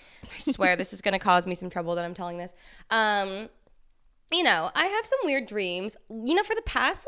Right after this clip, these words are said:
like, not last night, but the past three nights before that, I had a dream every night that Cal and I broke up. And usually, I, I can, I don't know if it's lucid dreaming, but I can dream, and then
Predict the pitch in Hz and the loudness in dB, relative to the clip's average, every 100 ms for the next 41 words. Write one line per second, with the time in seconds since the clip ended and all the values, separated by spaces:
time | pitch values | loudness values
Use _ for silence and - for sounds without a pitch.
0 | 587 - - - _ - 262 403 233 190 | -2 -2 -20 -20 _ -4 2 2 8 8
1 | 185 269 294 359 - 262 247 277 - _ | 8 2 -6 -6 -10 -4 -4 -4 -16 _
2 | _ 240 196 190 220 247 240 233 - - | _ -10 -10 -12 -8 -2 -2 -2 -8 -10
3 | - 175 180 226 277 320 - - - 240 | -2 0 2 6 4 4 -4 -16 2 2
4 | 277 294 269 262 - 202 202 240 220 208 | 2 0 -2 -4 0 -2 0 -2 -2 -4
5 | - 196 190 196 190 185 170 165 196 170 | -4 -2 0 0 -2 0 0 0 0 0
6 | - 220 220 208 233 339 466 466 320 240 | 0 -2 -2 -4 0 8 8 8 6 4
7 | 208 180 175 190 - - - _ - _ | 4 2 2 -2 -14 -20 -20 _ -18 _
8 | - 240 269 302 294 - 339 539 539 494 | 4 4 4 -2 -4 2 4 4 2 0
9 | 311 - 190 190 214 233 262 233 - 220 | -2 -4 -4 -4 -6 -4 -2 -2 0 0
10 | 226 202 180 175 254 320 220 180 180 185 | -2 -10 -12 -8 -4 -2 -2 -2 -4 -8
11 | - - 226 233 226 214 | -20 -4 0 2 2 0